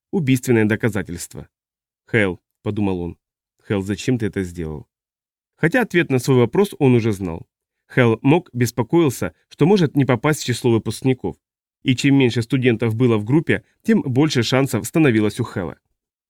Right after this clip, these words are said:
Председатель что-то говорил ему. «Ты подпишешь бумаги на увольнение утром. После этого ты соберёшь свои личные вещи и покинешь центр так быстро, как только возможно. Если когда-нибудь обнаружится, что ты практикуешь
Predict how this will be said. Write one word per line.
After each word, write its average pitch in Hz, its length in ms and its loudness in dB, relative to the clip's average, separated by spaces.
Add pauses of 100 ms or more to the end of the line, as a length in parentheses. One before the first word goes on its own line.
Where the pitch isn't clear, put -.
(280)
Председатель 143 500 0
что-то 135 280 -2
говорил 120 420 2
ему. 80 220 -10 (580)
«Ты 120 140 4
подпишешь 113 480 -2
бумаги 123 360 0
на 127 180 4
увольнение 123 460 4
утром. 95 400 -6 (360)
После 143 260 0
этого 123 240 0
ты 123 160 0
соберёшь 120 400 0
свои 117 180 0
личные 120 360 0
вещи - 360 -2 (360)
и 127 80 -2
покинешь 151 400 0
центр 123 320 0
так 110 180 -4
быстро, 123 300 -4
как - 180 -12
только 117 260 -2
возможно. 95 580 -4 (420)
Если 127 260 0
когда-нибудь 120 560 2
обнаружится, 117 720 -2 (160)
что - 160 0
ты 127 160 -2
практикуешь 123 640 -2